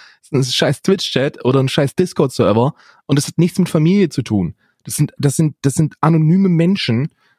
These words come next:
das sind, das sind teilweise weirde Motherfucker, die euch nichts Gutes wollen. Und die sollte man nicht als Familie bezeichnen.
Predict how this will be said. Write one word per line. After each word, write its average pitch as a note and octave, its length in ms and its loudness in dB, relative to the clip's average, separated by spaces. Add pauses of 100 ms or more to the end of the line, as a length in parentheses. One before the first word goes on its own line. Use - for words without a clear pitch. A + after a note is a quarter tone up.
(140)
das B2+ 140 -4
sind, D3 200 0
das C#3+ 120 -2
sind C#3+ 180 0
teilweise D#3 540 2
weirde D3+ 460 2
Motherfucker, E3+ 720 -2 (520)
die D#3+ 140 2
euch D#3+ 160 0
nichts F#3 220 -2
Gutes G3 320 0
wollen. F2+ 340 0 (280)
Und C#3 160 0
die E3 40 4
sollte F3+ 260 0
man E3+ 140 2
nicht F#3 120 0
als F3 120 0
Familie F3 360 2
bezeichnen. F2 640 -4